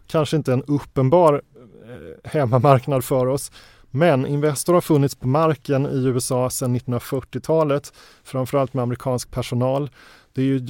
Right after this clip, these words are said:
oftast en, åtminstone topp tre-marknad för många av våra innehav och så vidare, så att vi tycker att vi har en, en bra view på hur det funkar och därmed är det värt att investera där.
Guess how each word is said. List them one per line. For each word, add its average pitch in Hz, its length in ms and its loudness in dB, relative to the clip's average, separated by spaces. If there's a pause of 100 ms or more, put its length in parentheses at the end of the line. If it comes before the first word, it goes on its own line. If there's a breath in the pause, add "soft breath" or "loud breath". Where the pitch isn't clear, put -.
oftast 151 600 0
en, 127 200 -2 (300)
åtminstone 135 580 -4
topp - 380 -6
tre-marknad 143 840 -2
för - 100 -6
många 127 220 0
av 117 60 2
våra 127 180 2
innehav 131 360 0
och 143 60 -4
så - 100 -8
vidare, 123 280 -6
så 131 120 -8
att 123 100 -8
vi 139 120 -2
tycker 135 220 -6
att 123 140 -4
vi 139 40 0
har 123 120 0
en, 120 120 -2 (500 soft breath)
en 123 220 0
bra 143 380 4 (680)
view 127 480 -2
på 135 140 2
hur 131 60 6
det 131 60 4
funkar 131 460 0
och 123 140 -4
därmed 120 400 -4
är 117 60 -4
det 117 60 -4
värt 117 240 -6
att 127 60 -4
investera 120 480 -4
där. 117 200 -8